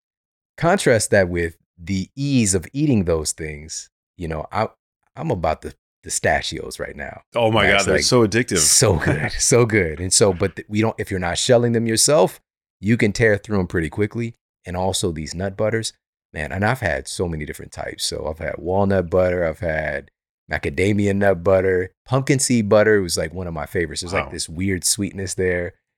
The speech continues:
Speaker 1: you know? So, and again, these are, these are things that can be easily overconsumed because they're pressed down into these whipped up, sexy, you know, butters,
Speaker 2: Yeah.
Speaker 1: you know? So again, these are things that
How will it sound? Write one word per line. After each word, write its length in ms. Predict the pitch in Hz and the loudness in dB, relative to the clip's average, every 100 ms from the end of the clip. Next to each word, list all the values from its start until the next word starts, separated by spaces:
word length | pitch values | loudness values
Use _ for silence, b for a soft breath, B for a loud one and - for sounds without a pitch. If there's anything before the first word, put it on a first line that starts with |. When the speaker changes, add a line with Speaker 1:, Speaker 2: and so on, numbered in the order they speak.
| _ _ | _ _
Speaker 1:
you 160 | 85 82 | -6 -2
know? 300 | 85 85 85 | 0 -2 -2
So, 440 | - 98 87 87 | -2 0 0 -2
and 140 | 85 87 | -4 -6
again, 320 | 87 113 92 | -4 -2 -2
these 240 | 85 80 | -4 -8
are, 160 | 87 73 _ | -10 -12 _
these 180 | 98 92 | -8 -4
are 40 | 98 | -2
things 180 | 107 | -2
that 80 | 92 | -4
can 180 | 87 85 | -6 -8
be 300 | 78 87 78 | -8 -10 -10
easily 540 | 107 104 98 90 87 85 _ _ _ 107 | -6 -4 -2 -2 -6 -8 _ _ _ -8
overconsumed 640 | 95 92 82 - 147 123 | -6 -4 -4 -4 -4 -2
because 220 | 104 90 | -2 -2
they're 80 | 92 | -4
pressed 480 | - - 120 - - | -6 -4 -2 -2 -4
down 280 | 113 110 98 | -6 -4 -4
into 220 | 87 90 | -4 -4
these 440 | 87 87 82 - - _ _ _ _ _ _ | -4 -4 -4 -6 -8 _ _ _ _ _ _
whipped 440 | - 82 113 110 - | -10 0 0 0 -2
up, 280 | 104 90 - | -2 -2 -2
sexy, 840 | - 123 107 - 110 101 98 90 _ - | 0 2 2 0 2 2 2 -2 _ -14
you 140 | 101 | -6
know, 180 | 87 87 | -4 -4
butters, 760 | 95 110 - - 69 - - - | -2 -2 0 -2 -4 -6 -10 -4
Speaker 2:
Yeah. 200 | 95 95 | 0 2
Speaker 1:
you 40 | |
know? 220 | 85 92 110 _ | 0 -6 -10 _
So 400 | - - 98 92 90 | -6 2 4 2 0
again, 320 | 107 123 95 - | 0 2 2 2
these 240 | 110 143 | 2 4
are 40 | 165 | 4
things 320 | 139 131 107 | 2 2 4
that 340 | 107 101 95 | 6 6 4